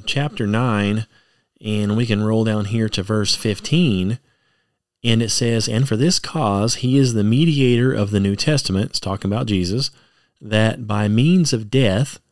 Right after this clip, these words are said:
for the redemption of the transgressions that we were under the first testament, they which are called might receive the promise of eternal inher-,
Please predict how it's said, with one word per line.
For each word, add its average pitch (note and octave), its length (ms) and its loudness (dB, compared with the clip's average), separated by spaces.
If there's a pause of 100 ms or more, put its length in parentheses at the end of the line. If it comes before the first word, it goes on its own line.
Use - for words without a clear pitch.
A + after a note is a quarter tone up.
(260)
for A#2+ 200 2
the A2 120 2
redemption A#2 640 0
of F#2+ 140 -6
the G2+ 80 -6
transgressions A#2 960 0
that G2 160 -4
we G#2 140 0
were G2 260 -4
under B2+ 480 0
the G#2+ 120 -10
first G2+ 340 -2
testament, G2+ 580 0 (560)
they A2 280 2
which F3 280 0
are D#3+ 120 -2
called G#2+ 520 0
might G#2+ 200 0
receive G#2+ 420 0
the C#3 100 -4
promise G2+ 520 0
of G#2+ 180 -4
eternal G#2+ 440 -2
inher-, C3+ 340 -2